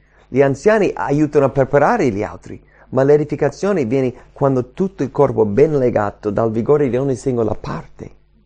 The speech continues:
produce la crescita in sé,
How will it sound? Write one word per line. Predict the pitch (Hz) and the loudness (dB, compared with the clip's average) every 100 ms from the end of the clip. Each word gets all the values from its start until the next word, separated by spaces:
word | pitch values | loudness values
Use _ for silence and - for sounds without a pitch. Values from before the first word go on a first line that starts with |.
| _ _ _ _ _ _ _ _ _ _ | _ _ _ _ _ _ _ _ _ _
produce | - 104 107 127 - | -6 -2 0 0 2
la | 110 | 0
crescita | 104 117 117 - - | 0 -4 -6 -8 -6
in | 98 92 | -6 -6
sé, | - - - | -10 -12 -12